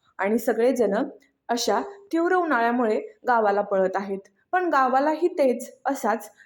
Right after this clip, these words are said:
तीव्र उन्हाळा आहे. तीव्र काय? अति तीव्र उन्हाळा आहे. मग अशा तीव्र उन्हाळ्यामध्ये बाळाच्या त्वचेची काळजी कशी घ्यायची? बाळाची त्वचा ही अगदी नाजूक आणि सेन्सिटिव्ह असते. अगदीच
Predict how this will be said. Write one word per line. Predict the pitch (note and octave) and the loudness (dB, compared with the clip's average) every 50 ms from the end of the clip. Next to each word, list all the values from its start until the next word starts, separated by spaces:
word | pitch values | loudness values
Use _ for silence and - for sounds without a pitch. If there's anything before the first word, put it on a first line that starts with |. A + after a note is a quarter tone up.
| _ _ - | _ _ -2
तीव्र | C#4 C#4 C4 C#4 C4 | -2 0 2 2 2
उन्हाळा | B3 B3 G#3+ F#3+ F#3 F#3 F#3+ | 2 2 2 0 0 2 0
आहे. | F#3+ F#3+ G3 G3 F#3 F#3 - _ _ _ _ - | 0 0 -2 -4 -6 -8 -10 _ _ _ _ -4
तीव्र | D4 D4 D4 D4+ D#4+ | -2 -2 0 0 0
काय? | D#4+ D#4+ D4+ C#4 B3+ C4 C#4+ C4+ - - - | 0 2 2 2 2 0 -2 -4 -8 -6 -4
अति | A#3 A#3 A#3 C#4 C#4 | -4 -2 -2 -4 -6
तीव्र | C#4 C#4 C#4 B3+ A#3+ A#3 A3+ | -4 -2 -2 0 0 2 0
उन्हाळा | A3 G#3 G3 F#3 F#3 F#3 F3+ | 0 0 -2 -2 -2 0 0
आहे. | F#3 G3 G3 F#3 F3+ - _ _ _ _ - | -2 -2 -4 -8 -10 -12 _ _ _ _ -4
मग | D#4 F4 F4 | -2 0 0
अशा | F4 E4+ - C#4 A3+ A3 B3+ | 0 0 0 0 0 0 0
तीव्र | C4+ - - C#4 C#4+ C4 D#4 D#4 | -2 -4 -4 -4 -2 0 0 0
उन्हाळ्यामध्ये | D4+ C#4+ B3 A3 G3+ F#3+ F3+ F#3 G#3 A#3 G#3+ G#3 G3 A#3 - - - - _ _ - | 2 2 0 0 -2 -2 -4 -2 -2 -4 -2 -4 -4 -4 -6 -8 -14 -20 _ _ -2
बाळाच्या | A#3+ B3 A#3+ A3+ A3 A3 A3 A3 C#4+ D4+ | 0 2 2 2 2 0 0 0 -2 -2
त्वचेची | D4+ - C#4 B3+ A3+ - G#3 F#3 F#3 - - G3 F#3 - - _ _ _ - | -2 -2 -2 -2 -2 -2 -2 -4 -4 -6 -10 -12 -12 -12 -14 _ _ _ -4
काळजी | - A3+ G#3 G3 G3 G3 A3 A3+ | -2 0 0 0 0 -2 -2 -2
कशी | A3+ G#3+ G#3+ G#3+ G#3+ | -2 -2 -4 -4 -6
घ्यायची? | G3+ G#3 G#3 - - - F#3 F3+ - _ _ _ _ _ | -4 -4 -4 -4 -6 -8 -14 -14 -14 _ _ _ _ _
बाळाची | - A3+ B3 B3+ B3+ C4 C4+ C4+ D#4 D#4 | -2 0 2 2 2 2 0 0 -2 -2
त्वचा | D#4 C4 A#3 A3+ - G3+ G#3 - - - _ - | -2 -2 -4 -4 -4 -8 -10 -12 -16 -20 _ 0
ही | E4+ F4 | 2 2
अगदी | E4+ D#4 C#4 A#3+ C#4+ D4+ | 4 2 2 0 0 2
नाजूक | C#4 C4+ A#3+ G#3 G3 F#3 - F3 E3 - - - - | 2 2 2 0 0 -2 -4 -6 -8 -8 -12 -10 -6
आणि | C#4 D4 E4 E4 | -2 -2 -2 -2
सेन्सिटिव्ह | - D4 A#3+ A3+ A#3 A3+ A3 G3 G3 F#3 F3+ F3 F#3 | 0 0 2 2 2 2 0 0 0 0 -2 -2 -2
असते. | F#3 - - E3 E3+ E3+ - - - - _ - | -4 -4 -4 -4 -4 -4 -6 -12 -20 -12 _ -2
अगदीच | G#3+ A#3 A3+ G3 G3+ A3+ B3+ B3 - | -2 -2 -2 -2 -4 -6 -6 -8 -12